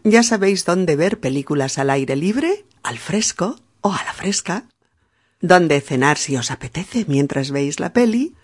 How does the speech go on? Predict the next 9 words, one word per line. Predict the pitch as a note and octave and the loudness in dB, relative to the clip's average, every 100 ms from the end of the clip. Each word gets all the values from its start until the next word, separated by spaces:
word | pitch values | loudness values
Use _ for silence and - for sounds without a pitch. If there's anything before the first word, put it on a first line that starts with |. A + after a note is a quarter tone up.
| _ _ _ _ | _ _ _ _
y | - E3+ | -4 -4
cómo | - G3 E3+ | 2 2 2
pedir | - C3+ D3 C#3 | 0 -2 -2 0
las | C#3 C3+ C#3 | -2 0 -2
entradas | C3+ D#3+ F#3 A3+ D4 - - _ _ - | -4 -4 -6 -4 -6 -8 -20 _ _ 4
o | G3 | 6
alquilar | F3 C#3+ - A#2+ C3+ A3+ | 6 2 -6 -6 -2 0
una | A#3+ C3 | 0 0
hamaca. | C3+ G3+ - - | -4 -6 -6 -16